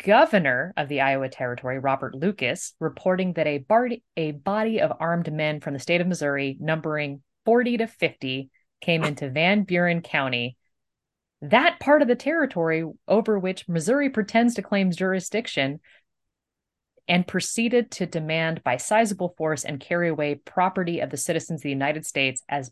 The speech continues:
payment for taxes that they claimed were due to Missouri. As all this is going on, rumors are spreading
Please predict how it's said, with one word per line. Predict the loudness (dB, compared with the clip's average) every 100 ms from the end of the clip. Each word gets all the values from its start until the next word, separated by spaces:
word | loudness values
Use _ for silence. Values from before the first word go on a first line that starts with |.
| -8
payment | -2 0 0 -2
for | -6 -4
taxes | -2 -2 -2 -6 -4
that | -4 -2
they | -4
claimed | -2 0 2 0
were | -4
due | -4 -4
to |
Missouri. | -4 0 4 6 4 -2 -12 _ _ _ _ _ _ _ _ _ -14 -10 -10 -12 _ _ _ _ _ _ _ _ _ _ _ _ 0
As | 2 4
all | 4
this | 4 0
is | -2
going | 0 0 2
on, | 0 0 0 -4 _ _ _ _
rumors | 0 2 2 0
are | -2
spreading | -4 0 2 2 2 -4